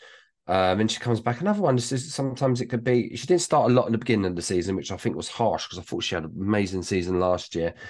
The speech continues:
Uh, and then, you know, as a player, you know, that must, that must be, you know, get your mindset a, a little bit, like, running, running around hundred miles per hour 'cause you think, "Well, I've had a, a really good season and I'm not being,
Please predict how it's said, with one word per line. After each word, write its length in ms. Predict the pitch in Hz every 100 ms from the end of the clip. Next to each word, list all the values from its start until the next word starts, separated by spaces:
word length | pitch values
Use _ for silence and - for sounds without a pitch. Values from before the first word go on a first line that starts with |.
| - - - _
Uh, 300 | 90 98 98 -
and 180 | 117 123
then, 300 | 131 131 -
you 180 | 107 123
know, 260 | 107 110 -
as 180 | - 127
a 60 | 123
player, 640 | - 151 117 82 104 - _ _
you 120 | 104
know, 440 | 104 98 101 90 78
that 180 | 107 95
must, 300 | 104 - 87
that 160 | -
must 240 | 90 104 -
be, 180 | 101 - - - - _ _
you 80 | 120
know, 220 | 113 120 - -
get 160 | 127
your 120 | 113 117
mindset 680 | 117 117 113 117 87 101 -
a, 100 | 98
a 200 | - 104
little 180 | 113 95
bit, 200 | 104 87
like, 280 | 98 95 - _ _ -
running, 420 | 110 107 101 101
running 320 | 101 104 101
around 260 | 101 101 98
hundred 240 | 113 101
miles 260 | 104 104 98
per 140 | -
hour 180 | 113 104
'cause 100 | 95
you 60 | 98
think, 160 | 110
"Well, 100 | 104
I've 80 | 110
had 220 | 113 110
a, 80 | -
a 20 |
really 300 | 123 143 139
good 180 | 127 127
season 440 | - 131 123 95 95
and 100 | 98
I'm 160 | 104
not 180 | 113 101
being, 300 | 107 104 98